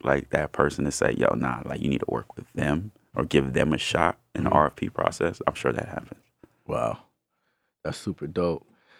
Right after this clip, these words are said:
Speaker 2: So let's, so let's move along. Um, now you get your first shot at Nike basketball. What were one of some of the first projects that you worked on that, you know, kinda you were able to sharpen your skill set and whatnot?
Speaker 1: Um,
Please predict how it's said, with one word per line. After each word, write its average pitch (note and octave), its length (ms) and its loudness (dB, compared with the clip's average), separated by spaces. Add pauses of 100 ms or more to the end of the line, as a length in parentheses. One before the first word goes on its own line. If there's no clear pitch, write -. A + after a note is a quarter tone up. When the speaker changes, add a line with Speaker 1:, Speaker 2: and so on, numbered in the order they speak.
(120)
Speaker 2:
So C3+ 160 8
let's, B2+ 280 8 (100)
so B2+ 220 6
let's A#2+ 200 6
move B2+ 200 8
along. A#2 400 8
Um, F#2 480 2 (680)
now A2+ 140 8
you A2 140 6
get A2 180 6
your G#2+ 80 4
first G#2+ 240 6
shot G2 200 4
at F2+ 100 6
Nike G2 300 4
basketball. F2+ 680 4
What G#2 140 10
were A2+ 60 6
one G#2 200 4
of F#2 100 0
some G#2 180 2
of F#2+ 60 4
the F2+ 80 2
first - 320 2
projects F#2 440 2
that - 200 -2
you F2+ 80 4
worked F2+ 300 4
on F2 280 4
that, E2+ 220 2
you F#2 100 2
know, F2 220 2
kinda F2+ 360 0
you F#2 100 4
were F2+ 80 6
able F2 200 4
to F2 60 2
sharpen F2 420 0
your F2 120 2
skill F#2 260 0
set - 240 0
and F2+ 120 -2
whatnot? - 420 -4
Speaker 1:
Um, E2 320 -2